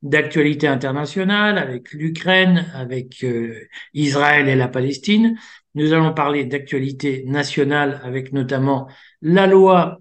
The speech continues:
sur l'immigration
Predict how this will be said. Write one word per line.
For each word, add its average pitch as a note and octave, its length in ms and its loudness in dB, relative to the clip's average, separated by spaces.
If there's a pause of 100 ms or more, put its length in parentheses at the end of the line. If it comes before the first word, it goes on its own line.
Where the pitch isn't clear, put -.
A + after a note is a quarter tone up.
(120)
sur G3+ 640 2 (340)
l'immigration F3 1080 4